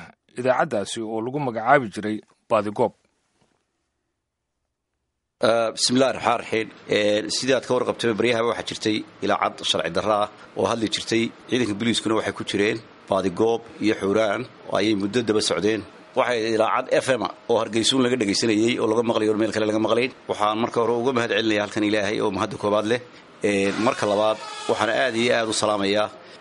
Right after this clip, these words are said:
Speaker 2: ciidankii arrintaa ka howlgalay ee booliiska ayaan halkan aad iyo aad ugu mahad celinayaa. Ee Ilaahay ku guuleeyey guusha. Een, idaacaddaas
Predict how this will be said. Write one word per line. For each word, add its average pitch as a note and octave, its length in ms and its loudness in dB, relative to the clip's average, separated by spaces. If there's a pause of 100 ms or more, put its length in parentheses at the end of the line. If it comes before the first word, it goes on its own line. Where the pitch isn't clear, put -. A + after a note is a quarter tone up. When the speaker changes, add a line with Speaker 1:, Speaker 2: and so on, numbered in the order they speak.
Speaker 2:
ciidankii A#2+ 640 0 (320)
arrintaa A#2 400 0
ka G#2+ 140 -8
howlgalay A2 420 0
ee G2+ 60 0
booliiska A#2 520 0 (340)
ayaan G#2+ 200 0
halkan A2 200 -6
aad A2+ 200 0
iyo A2 160 2
aad G#2 120 -2
ugu G2+ 100 0
mahad G2+ 240 0
celinayaa. G2+ 420 0 (440)
Ee G2+ 120 -2
Ilaahay A2 220 2
ku B2 120 -8
guuleeyey G#2 380 0
guusha. G2+ 380 -2 (400)
Een, G2+ 340 0 (160)
idaacaddaas A#2 560 0